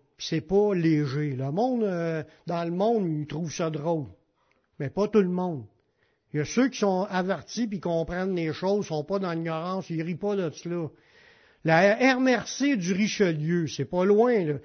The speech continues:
Les, nous autres, les regroupements de municipalités, là, c'est peut-être une dix, douze municipalités qui sont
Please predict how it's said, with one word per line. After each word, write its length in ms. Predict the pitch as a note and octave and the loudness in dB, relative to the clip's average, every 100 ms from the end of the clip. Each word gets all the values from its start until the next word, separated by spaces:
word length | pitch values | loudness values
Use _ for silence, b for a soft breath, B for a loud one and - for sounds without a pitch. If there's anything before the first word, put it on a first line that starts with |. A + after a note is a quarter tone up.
| b b | b b
Les, 240 | E3 F3+ F3 | 2 2 2
nous 160 | C#3+ | 2
autres, 220 | B3 C4 | 2 2
les 100 | G3 | 2
regroupements 580 | E3+ F#3 D#3 F3 F3+ G3+ | 2 0 -2 -4 0 2
de 60 | G3 | 4
municipalités, 920 | F3+ F3 - - F3 C#3+ D3+ A#3+ A#3 | 2 2 -2 -2 -2 -2 -4 -2 0
là, 280 | F#3+ G3 - B B | 0 -2 -4 B B
c'est 260 | - E3 D#3+ | -8 -4 -4
peut-être 320 | E3 F#3+ F#3+ | -2 -4 -2
une 140 | F3 | -4
dix, 320 | D#3 D#3+ F#3+ D3 | -2 0 -2 0
douze 320 | F#3 F#3 C3+ | -2 -2 -2
municipalités 800 | E3 E3 D3+ - D3+ B2 G#3+ A3+ | -2 -2 -4 -6 -6 -4 -4 -4
qui 100 | - | -4
sont 260 | D#3+ D#3+ | -4 -4